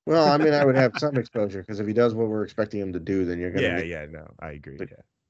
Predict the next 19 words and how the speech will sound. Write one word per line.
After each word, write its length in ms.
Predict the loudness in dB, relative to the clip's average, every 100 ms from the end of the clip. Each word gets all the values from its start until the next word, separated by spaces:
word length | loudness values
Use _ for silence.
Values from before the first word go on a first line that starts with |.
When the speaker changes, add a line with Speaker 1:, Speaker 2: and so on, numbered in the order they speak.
| _ _
Speaker 1:
to 80 | -14
cash. 520 | -6 -2 0 -2 -8 _ _ -20 -20 -20 _ -8
Um, 640 | -2 2 2 0 -4 -10 -14 _ _ _ _ _ _ _ _ _ _ _ _ _ _
I 80 | -12
don't, 260 | -10 -10 -14 _ -20 -20 -20 -20 -20
driver 420 | -12 -8 -4 -4
props. 800 | -2 0 2 0 -2 -6 -10 -12 _ _ _ _ _ _ _ _ _ _ _ _ _ _ _ _ -8
They 240 | -2 -2
changed 500 | 2 4 6 6 6
the, 360 | 8 10 10 10
um, 540 | 10 8 6 2 -10 -14 _ _ _ _ _ _ _ _ _ _ _ _ _ _ _ _ _ _ 2
I 80 | 6
don't 280 | 8 6 2
know. 60 |
The, 180 | 0 0
the 100 | 2 2
matchups 640 | 4 4 2 2 0 0
are 180 | -4 -4
interesting 960 | -6 -6 -6 -4 -4 -6 -8 -8 -6 -10